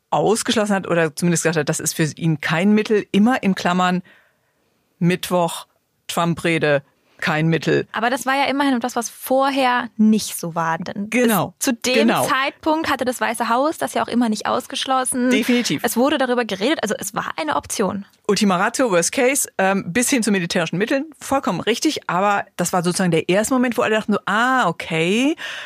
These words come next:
Speaker 1: klingt nach einem, nach einem gewissen Einlenken. Und dann hat es abends nochmal Gespräche gegeben und, äh, da kam dann raus, Trump hat sich mit nato-Generalsekretär Mark Rutte auf eine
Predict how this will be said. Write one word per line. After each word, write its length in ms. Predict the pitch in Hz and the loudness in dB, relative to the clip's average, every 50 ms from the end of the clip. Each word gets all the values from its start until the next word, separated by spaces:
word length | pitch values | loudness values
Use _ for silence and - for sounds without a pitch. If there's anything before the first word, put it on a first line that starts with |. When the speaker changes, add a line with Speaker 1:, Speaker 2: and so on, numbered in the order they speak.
| - - _ _ - | -16 -20 _ _ -6
Speaker 1:
klingt 280 | - 226 220 226 - | -2 0 0 0 0
nach 140 | 214 202 208 | 0 -2 2
einem, 320 | 196 208 202 196 190 170 160 | 2 2 2 2 2 2 0
nach 180 | 185 190 180 | 0 0 2
einem 220 | 185 190 185 180 170 | 2 2 2 2 2
gewissen 480 | - 175 165 - 233 240 - 254 240 | 0 -2 0 0 0 0 0 -2 -2
Einlenken. 800 | - - 214 226 240 233 226 233 240 240 254 - - 247 240 254 - - - - - - - - | -2 -2 -2 0 2 2 2 2 2 2 0 0 0 0 0 0 -2 -8 -12 -12 -14 -14 -6 -4
Und 120 | 208 196 | 0 0
dann 120 | 208 220 254 | 2 2 0
hat 120 | 214 - | 0 0
es 160 | 208 - - - - | -2 -2 -2 -4 -4
abends 640 | - 160 180 196 - 233 240 247 - - - - _ - | -4 -2 -2 0 0 2 0 2 0 -2 -4 -6 _ -2
nochmal 240 | 202 208 208 196 190 | 0 2 4 4 4
Gespräche 500 | 180 180 - - 185 185 214 208 254 233 | 4 2 2 0 0 0 0 0 -2 -2
gegeben 640 | 220 214 208 214 220 220 226 233 226 220 220 214 - _ - | -2 0 2 2 4 4 4 4 4 2 2 0 -2 _ -2
und, 460 | 180 180 180 180 180 170 - - - - | 0 0 2 0 0 -2 -4 -6 -2 0
äh, 300 | 180 180 175 170 165 - - _ - | 2 4 4 4 2 0 -4 _ -14
da 400 | - 151 147 - 170 165 185 214 | -12 -10 -4 -2 -2 0 0 -2
kam 320 | - - - 269 254 233 220 | -2 -2 0 4 4 6 6
dann 180 | 220 214 202 | 4 4 2
raus, 460 | 190 - 175 175 180 185 196 - - - - - - - - - | 2 2 2 2 4 2 2 0 -2 -6 -8 -14 -14 -14 -14 -10
Trump 380 | - - 202 190 202 196 - - | -2 0 2 2 2 0 0 -2
hat 220 | 190 202 _ - | -2 -4 _ -4
sich 380 | - - 196 202 202 208 - - | -6 -2 0 0 0 0 0 0
mit 220 | 185 180 170 - - | 0 0 0 -2 -2
nato-Generalsekretär 1200 | 156 160 165 - 185 160 160 165 165 156 - 147 147 165 165 175 165 - - 165 - - 165 160 | -2 -2 -2 -2 -4 -2 0 0 0 0 0 -2 -2 -2 -2 -4 -4 -4 -6 -8 -4 -2 -2 0
Mark 360 | 156 151 151 151 151 - - | 0 0 -2 -2 -4 -4 -2
Rutte 360 | - 190 - - 262 247 240 240 - - - - - - _ - | -2 -2 2 4 4 4 4 2 0 -8 -12 -12 -12 -12 _ -2
auf 260 | 170 185 196 - - | 0 0 0 0 0
eine 220 | 190 185 180 - | 2 2 2 -2